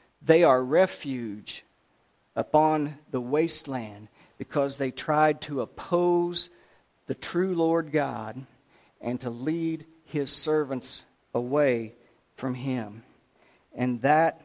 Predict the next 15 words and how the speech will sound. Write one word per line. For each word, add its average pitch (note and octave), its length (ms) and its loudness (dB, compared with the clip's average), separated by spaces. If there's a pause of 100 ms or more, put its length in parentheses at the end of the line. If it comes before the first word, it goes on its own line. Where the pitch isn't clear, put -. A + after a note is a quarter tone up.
(360)
is A#2+ 220 -4
the G#2+ 100 -10
story B2 680 -6 (340)
of A2 180 -12
Jezebel. B2 600 -6 (1600)
Now, D3+ 260 2
next D3 240 -2
slide. A2 360 -8 (1200)
So, D3 500 4 (100)
what E3 180 8
do E3 100 4
we D#3+ 120 4
learn D#3+ 300 4
from B2+ 200 -8
this? G#2 360 -8